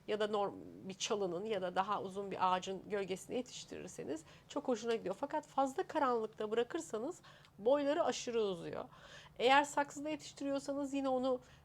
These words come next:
kendisinden daha uzun bir çiçeğin yanına da koyabilirsiniz. O başka diğer uzun bitkilerin gölgesi ona güneşi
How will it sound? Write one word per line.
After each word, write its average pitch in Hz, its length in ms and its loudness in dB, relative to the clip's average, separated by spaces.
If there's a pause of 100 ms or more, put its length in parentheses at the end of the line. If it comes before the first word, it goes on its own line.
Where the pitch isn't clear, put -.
(120)
kendisinden 247 600 -2
daha 226 280 -2
uzun 226 520 -4
bir 214 120 -2
çiçeğin 226 420 -4
yanına 214 280 -2
da 196 100 -2
koyabilirsiniz. 170 840 -4 (440)
O 302 380 8 (580)
başka 240 440 4
diğer 240 220 6
uzun 240 320 -2
bitkilerin 233 480 -2
gölgesi 233 580 2
ona 254 300 2
güneşi 240 680 -2